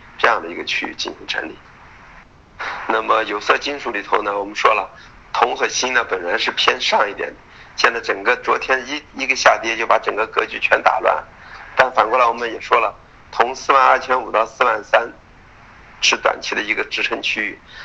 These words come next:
四万五、四万五千五为一个中轴压制区域，四万七以上未来可能还会来啊，咱们不认为现在马上经济就迅速下滑，一月份以后货币量出来之后，钱如果没地方去，可能还会进到商品市场上来啊。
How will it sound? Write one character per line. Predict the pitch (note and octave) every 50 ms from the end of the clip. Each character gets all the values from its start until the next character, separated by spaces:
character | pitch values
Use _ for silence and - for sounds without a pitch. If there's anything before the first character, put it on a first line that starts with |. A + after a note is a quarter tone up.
| - - -
四 | - - -
万 | C3+ B2+ B2 A#2+
五、 | G#2+ - - G2+
四 | - - - C#3
万 | B2+ B2 A#2+ A2
五 | G2
千 | - - - A#2+ A2+
五 | - - -
为 | - -
一 | G2+ A2
个 | A2 G#2+
中 | - - - C3 C3 A2+
轴 | G2+ F#2+ G#2
压 | A2 F#2+ G2
制 | G#2+ A2+ A2 -
区 | - - - -
域， | - - - - - - - - - -
四 | - - C#3+
万 | C#3 C3 A#2
七 | A2+ - - - C3 A#2 G#2+
以 | F#2
上 | - A2 G#2+ G2+ G#2+
未 | A#2+ B2+ A#2+
来 | G2 F2+ G#2+
可 | G#2 - G#2+
能 | G2 -
还 | - - A2+
会 | A2+ C3 C3+ G#2+
来 | - D2 C#2 C2+ - - - - - - -
啊， | - D#2 F#2+
咱 | F#2 F#2 F2
们 | F2+ G#2+
不 | - - - -
认 | B2+ C3+ B2 G#2
为 | G2+ G2+
现 | G2+ G#2+ G2+
在 | G2+
马 | G2+ - - -
上 | G#2+ G2+
经 | G2+ - A2 G#2+
济 | G#2+ G#2
就 | G#2 -
迅 | - - C3 -
速 | - -
下 | - - - D#2+
滑， | D2 - D#2+ - - - - - - - - -
一 | -
月 | - B2 A#2+ A2+
份 | A2+ A#2 A2+
以 | A2 G2+
后 | G#2 A2+
货 | A2+ - - B2+ A#2+
币 | A#2 A#2
量 | A2+ B2 A#2+ A2 G#2+
出 | - - - B2+
来 | A2+ A2+
之 | A#2 - A2+
后， | A2+ A#2
钱 | A#2 - - - G#2+ A2
如 | A#2 A#2 B2
果 | A#2
没 | A2 G#2+ A2 A#2
地 | B2 B2
方 | A2+ G#2+ G#2
去， | G#2+ - - - - - - - - - - - -
可 | - G#2+
能 | A2
还 | G2+ - - -
会 | G2 G2+
进 | - - G2
到 | E2+ -
商 | - - - - -
品 | - -
市 | - - -
场 | - - - - -
上 | - D2 -
来 | - - - - - - - - - - D2+
啊。 | -